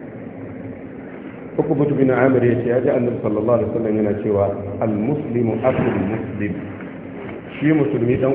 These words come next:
uwa ne ga musulmi. Sai Annabi sallallahu alaihi wasallam ya ce, "La yahillu li muslimin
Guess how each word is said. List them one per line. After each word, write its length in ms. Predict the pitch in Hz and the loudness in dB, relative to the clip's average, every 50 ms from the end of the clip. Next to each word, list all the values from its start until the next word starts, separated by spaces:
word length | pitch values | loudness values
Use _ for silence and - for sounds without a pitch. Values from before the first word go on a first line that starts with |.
| 135 | 4
uwa 220 | 143 139 139 139 139 | 4 4 6 6 6
ne 120 | 131 123 120 | 4 4 4
ga 140 | 107 101 95 | 4 2 0
musulmi. 500 | 98 90 90 - 95 90 92 98 107 104 98 92 - - - - - - - - - - - - - - - - - - - - - - - - - - - - - - - | 0 0 -2 -2 -2 0 0 0 0 -2 -2 -4 -8 -10 -10 -10 -10 -12 -12 -12 -14 -14 -14 -14 -14 -14 -14 -14 -14 -14 -14 -14 -14 -14 -14 -14 -14 -14 -14 -14 -14 -6 -2
Sai 160 | 147 147 147 | 2 4 4
Annabi 240 | 139 131 131 123 - | 4 4 4 2 0
sallallahu 360 | - 117 117 123 120 139 139 | 2 2 2 4 4 6 6
alaihi 140 | 127 123 - | 4 4 2
wasallam 260 | - 143 131 123 117 117 | 0 0 2 2 4 4
ya 80 | 113 113 - | 4 2 2
ce, 100 | - - - - - - - - - - - - - 95 | 0 -2 -2 -4 -6 -6 -8 -10 -12 -12 -14 -12 -8 -2
"La 180 | 98 113 127 135 139 | 2 4 6 6 8
yahillu 640 | 135 131 131 120 123 127 139 143 139 135 131 131 131 123 117 | 6 6 4 4 4 4 2 2 2 2 2 4 4 4 4
li 100 | 117 113 | 2 2
muslimin 680 | 117 127 139 139 - - 110 127 139 135 127 120 101 | 2 2 2 0 0 -2 0 0 2 2 2 2 2